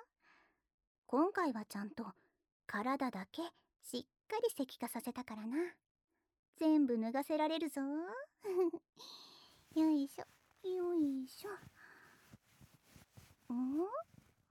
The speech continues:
貴様、なんだこれは。チンポ、もうガッチガチじゃないか。<laughs>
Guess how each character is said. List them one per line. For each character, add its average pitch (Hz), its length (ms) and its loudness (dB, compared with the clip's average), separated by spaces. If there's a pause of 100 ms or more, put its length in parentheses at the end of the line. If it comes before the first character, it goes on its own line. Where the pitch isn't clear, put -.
(640)
貴 - 160 -20 (100)
様、 254 360 -4 (400)
な 311 300 2
ん 480 100 -6
だ 403 140 -2
こ 349 140 -4
れ 320 140 0
は。 320 200 -4 (920)
チ - 180 -6
ン 254 160 2
ポ、 - 180 -20 (800)
も 247 260 2
う 220 120 -10
ガ 226 180 -6
ッ 233 40 -14 (160)
チ 285 140 0
ガ 294 140 2
チ 349 140 -6
じ 392 80 -4
ゃ 440 60 -2
な 494 140 -10
い 349 80 -8
か。 - 120 -8 (1080)
<laughs> 320 420 -2